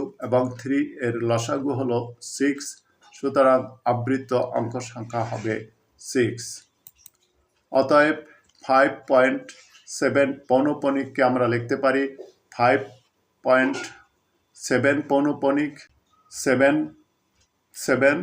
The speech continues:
সেভেন এবং সেভেন পৌনপণিক। এইট পয়েন্ট থ্রি পৌনপণিক, ফোর পৌনপণিক সমান আমরা লিখতে পারি এইট পয়েন্ট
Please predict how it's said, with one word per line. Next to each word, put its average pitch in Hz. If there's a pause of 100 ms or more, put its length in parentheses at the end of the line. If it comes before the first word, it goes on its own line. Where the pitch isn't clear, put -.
(460)
সেভেন 131 (400)
এবং 113 (160)
সেভেন 113 (120)
পৌনপণিক। 98 (800)
এইট 147 (120)
পয়েন্ট 143 (680)
থ্রি 147 (180)
পৌনপণিক, 139 (480)
ফোর 135 (160)
পৌনপণিক 139 (100)
সমান 135 (600)
আমরা 123
লিখতে 139 (100)
পারি 139 (560)
এইট 139 (100)
পয়েন্ট 135